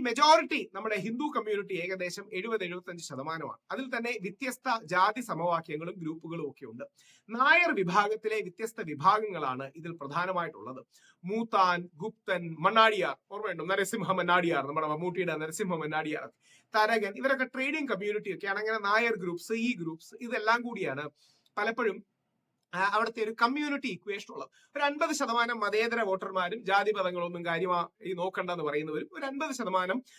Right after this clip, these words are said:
സ്വത്വ രാഷ്ട്രീയം, ഐഡന്റിറ്റി പൊളിറ്റിക്സിൽ കൂടി അടിയുറച്ച് നിൽക്കുന്നവരും, ഇതെല്ലാം കൂടിയാണ് നമ്മുടെ രാഷ്ട്രീയം ഉണ്ടാകുന്നത്. ഇതിനെയാണ് ലെഫ്റ്റും റൈറ്റും എന്ന് വിളിക്കുന്നത്. ലെഫ്റ്റ് കൂടുതൽ എക്കണോമിക്സ് അല്ലെങ്കിൽ സാമ്പത്തിക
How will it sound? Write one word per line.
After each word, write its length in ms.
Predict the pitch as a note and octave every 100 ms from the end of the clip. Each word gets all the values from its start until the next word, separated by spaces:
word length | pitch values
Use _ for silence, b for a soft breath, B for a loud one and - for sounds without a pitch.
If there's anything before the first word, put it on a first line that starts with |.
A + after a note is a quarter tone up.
| b -
സ്വത്വ 340 | C#4 D4 E4+ C#4
രാഷ്ട്രീയം, 440 | F#3 - F3+ D3 C#3+ G3+
ഐഡന്റിറ്റി 440 | C4+ D4+ C#4+ D4 B3+ G#3
പൊളിറ്റിക്സിൽ 460 | E3+ G3+ - G3 F#3+
കൂടി 220 | G3 A#3 E4 B B -
അടിയുറച്ച് 420 | C#4+ E4+ C4+ G3+ E3
നിൽക്കുന്നവരും, 480 | D3+ D3 F#3+ D3+ C#3+ C4+
ഇതെല്ലാം 320 | C#4 C4 C4+ B3
കൂടിയാണ് 400 | B3+ A#3 F3+ A#3+ - B B -
നമ്മുടെ 240 | C#4 C#4+ C#4
രാഷ്ട്രീയം 380 | C4 C4 - C#4+ G3+
ഉണ്ടാകുന്നത്. 360 | F#3+ F3+ G3+
ഇതിനെയാണ് 260 | C#4+ C4+ C4 C4
ലെഫ്റ്റും 320 | C4 - C#4 A#3
റൈറ്റും 260 | G#3+ A3+ A#3
എന്ന് 140 | G3
വിളിക്കുന്നത്. 400 | D3+ E3 D3 - F#3
ലെഫ്റ്റ് 280 | B3 - D4 A#3+
കൂടുതൽ 280 | A#3 B3 B3 - G#3+
എക്കണോമിക്സ് 540 | C#4 C4+ A3 D3+ - -
അല്ലെങ്കിൽ 280 | G3+ A3 C#4 D4+ b - B3+
സാമ്പത്തിക 500 | C4 C#4+ D#4+ C#4+